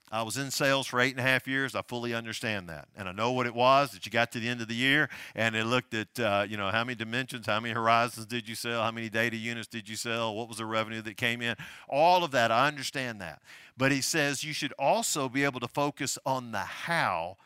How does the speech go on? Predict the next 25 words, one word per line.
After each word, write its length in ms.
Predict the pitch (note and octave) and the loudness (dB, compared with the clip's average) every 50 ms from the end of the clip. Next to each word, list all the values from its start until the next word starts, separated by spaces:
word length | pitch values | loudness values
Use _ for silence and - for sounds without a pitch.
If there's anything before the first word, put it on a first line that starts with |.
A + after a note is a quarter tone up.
| _ _ _ _ _ _ - | _ _ _ _ _ _ -10
that 100 | A2 A2 - | -10 -6 -6
the 80 | B2+ | -6
work 300 | G#2 A2 A2 G#2 G#2 - | -6 -4 -4 -4 -4 -4
got 260 | - A2 G2 F#2+ - | -4 -4 -4 -4 -4
done. 360 | A2 B2 A#2+ A2+ G2 F2 E2+ - | -4 -4 -4 -2 -4 -6 -8 -4
Think 200 | - E3 G#3 - | 0 0 0 0
about 260 | G3+ D3 E3+ D#3 - - | 2 4 4 4 4 2
the 80 | A#2 | -6
type 380 | - - - - D#3+ F3 - - | -8 -4 0 2 2 2 0 -2
of 140 | D#3+ A#2 C3+ | -8 -4 -2
work 200 | D3+ D3 - - | -2 -2 -2 -4
that 100 | C#3 G#2+ | -6 -4
gets 240 | C3 C3+ - - | -4 -6 -6 -6
done 380 | - A2+ A2+ G2+ G2 G2 G2 G2+ | -6 -4 -4 -2 -2 -4 -4 -4
and 140 | B2+ A#2 A2+ | -6 -6 -6
the 60 | A#2 | -6
way 200 | G#2+ A#2+ B2 B2+ | -4 -2 -2 -2
that 220 | A#2 G#2+ F#2+ _ - | -2 -6 -10 _ -10
kindness 580 | - - D3+ D#3 D#3+ D#3+ D#3+ E3 D#3 - - - | -4 0 0 0 0 -2 -4 -6 -8 -8 -8 -8
and 200 | C3+ B2 A#2 G#2+ | -8 -10 -10 -10
respect 540 | G2+ - - - - D3 C3 A2 - _ - | -12 -12 -12 -8 -4 -2 -2 -2 -4 _ -14
can 140 | - G2+ F#2+ | -14 -14 -10
come 220 | - C#3 B2 A#2 | -8 -8 -6 -6
into 200 | A2 G#2+ G2 G2+ | -8 -10 -12 -14
play. 400 | - - C3+ C3+ B2 G2+ F2 D#2+ | -12 -12 -10 -8 -8 -8 -8 -12